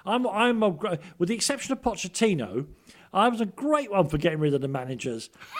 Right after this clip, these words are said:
By and large, fans can tell within about six weeks when it's gonna work with a new manager,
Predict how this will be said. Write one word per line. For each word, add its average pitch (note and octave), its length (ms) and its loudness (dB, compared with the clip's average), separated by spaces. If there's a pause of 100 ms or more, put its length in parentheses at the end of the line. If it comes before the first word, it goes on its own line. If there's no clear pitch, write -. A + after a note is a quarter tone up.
(140)
By C#4 160 4
and C4 120 2
large, D#3+ 320 4
fans A#3+ 440 -2
can A3+ 180 -4
tell F3+ 280 2
within D3+ 220 0
about E3 440 -2
six - 340 -8
weeks G3 260 2
when F#3+ 100 0
it's E3+ 100 -4
gonna E3+ 180 2
work F3+ 260 6
with C3 80 -4
a A#2+ 40 -4
new B2 180 -2
manager, A#2 500 -4